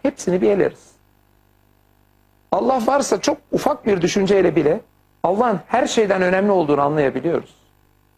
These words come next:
Görmemizi veren, işitmemizi veren, kalkıp da yürüyebiliyoruz. Ne kadar muhteşem. Bunu veren,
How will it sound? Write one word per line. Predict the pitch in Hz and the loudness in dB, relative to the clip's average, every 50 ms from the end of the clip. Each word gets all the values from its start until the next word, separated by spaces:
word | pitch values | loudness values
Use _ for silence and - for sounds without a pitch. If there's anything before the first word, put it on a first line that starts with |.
| _ _ _ _ _ _ - | _ _ _ _ _ _ -4
Görmemizi | 160 160 175 185 180 196 196 202 185 175 208 | 0 0 2 2 2 2 0 0 0 0 2
veren, | 160 147 123 - - - - - _ _ _ _ _ _ _ _ - | 2 2 2 0 -2 -4 -8 -12 _ _ _ _ _ _ _ _ -10
işitmemizi | - - 202 190 - - 180 170 170 165 151 180 156 | -6 -4 -4 -4 -4 -2 -4 -2 -4 -4 -2 -2 0
veren, | 139 117 110 117 - - _ _ _ _ _ _ _ _ _ _ _ _ _ _ | 0 0 -2 -4 -6 -10 _ _ _ _ _ _ _ _ _ _ _ _ _ _
kalkıp | - 185 190 214 - 226 - - | -2 -2 -2 -2 -4 -4 -2 0
da | |
yürüyebiliyoruz. | 196 185 180 180 196 202 202 220 208 185 143 131 | 0 2 2 2 2 2 0 0 0 -2 -2 -2
Ne | 165 175 | -4 -4
kadar | - 180 143 127 131 | -2 -2 -2 -2 -2
muhteşem. | - 165 - - - - - - - 180 _ _ _ _ _ _ _ _ _ _ _ _ _ _ _ - | -4 -8 -12 -12 -14 -12 -10 -10 -10 -12 _ _ _ _ _ _ _ _ _ _ _ _ _ _ _ -10
Bunu | 147 156 175 180 190 | -6 -2 -2 0 0
veren, | 160 143 127 - 120 | 0 0 0 -2 -4